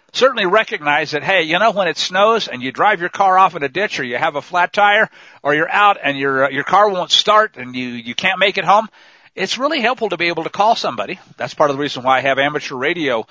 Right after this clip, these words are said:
um, club on the, on the Mesa here, and we've, uh, we've encouraged lots more people to get their ham licenses 'cause there's far better communications. If you can't,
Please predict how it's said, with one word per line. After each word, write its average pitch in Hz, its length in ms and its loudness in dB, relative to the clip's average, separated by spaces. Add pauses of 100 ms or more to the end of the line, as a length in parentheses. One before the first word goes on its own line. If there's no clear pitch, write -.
(340)
um, 110 360 -2 (640)
club 175 400 2
on 127 160 2
the, 110 100 2
on 120 400 -2
the 120 60 -8
Mesa 139 320 -2
here, 147 180 0
and 131 140 -4
we've, 127 200 -8
uh, 120 120 0 (200)
we've 143 160 -4
encouraged 151 360 -2
lots 117 260 0
more 160 140 -4
people 143 220 -6
to 131 40 -4
get 131 140 -4
their 113 100 -2
ham 147 240 -2
licenses 120 500 -6
'cause 104 160 -12
there's 98 200 -12
far 151 260 0
better 123 180 -6
communications. 123 720 -10 (220)
If 160 100 -4
you 147 80 -4
can't, 233 320 0